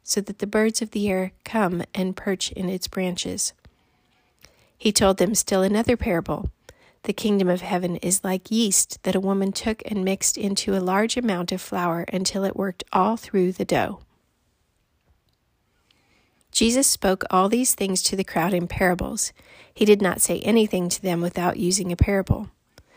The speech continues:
So was fulfilled what was spoken through the prophet, "I will open my mouth in parables. I will utter things hidden since the creation of the world."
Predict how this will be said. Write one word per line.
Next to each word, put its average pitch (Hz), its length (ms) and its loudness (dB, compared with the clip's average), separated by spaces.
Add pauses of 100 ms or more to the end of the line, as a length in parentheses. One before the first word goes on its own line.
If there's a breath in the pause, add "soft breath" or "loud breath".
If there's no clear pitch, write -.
(180 soft breath)
So - 260 6
was 226 220 6
fulfilled 214 520 -2
what 208 160 0
was 214 140 2
spoken 202 420 -2
through 214 180 0
the 208 80 -2
prophet, - 580 -6 (420 soft breath)
"I 208 120 6
will 190 160 6
open 226 320 2
my 220 140 4
mouth 185 320 -2
in 196 140 -4
parables. 190 680 -4
I 196 100 2
will 190 140 2 (100)
utter 208 240 2
things 190 460 0
hidden 185 480 -2
since - 360 0
the 185 120 -6
creation 190 680 0
of 185 180 -6
the 185 80 -2
world." 180 440 -2